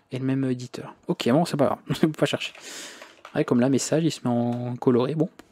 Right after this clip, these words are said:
ok. Ok, ok, c'est, ouais, c'est, bah, sur Linux, c'est moins joli, mais ça marche. Donc D B, D B, Hello World, donc là, pas de changement,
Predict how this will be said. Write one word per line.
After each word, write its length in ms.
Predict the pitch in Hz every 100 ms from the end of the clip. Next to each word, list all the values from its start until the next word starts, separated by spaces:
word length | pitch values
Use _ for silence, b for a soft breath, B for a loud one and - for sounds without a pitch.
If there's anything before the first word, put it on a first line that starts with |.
| -
ok. 100 | 190 - _ _ _ _ - - _ -
Ok, 180 | 175 185
ok, 360 | 202 - 131 135
c'est, 320 | - - 139
ouais, 140 | 135 170
c'est, 180 | - 143
bah, 140 | 135
sur 120 | -
Linux, 200 | 139 185
c'est 200 | - -
moins 160 | 151 175
joli, 260 | 170 131 - B B B B 135
mais 100 | 135
ça 140 | -
marche. 340 | 127 - - - _ -
Donc 180 | 143 147
D 160 | 175
B, 400 | 165 156 180 233
D 120 | 147
B, 440 | 139 131 131 175 185
Hello 220 | - 143 135
World, 300 | 127 139 156
donc 160 | 120
là, 120 | 139 131 135 - _ _ -
pas 120 | 190
de 60 |
changement, 440 | - - 131 117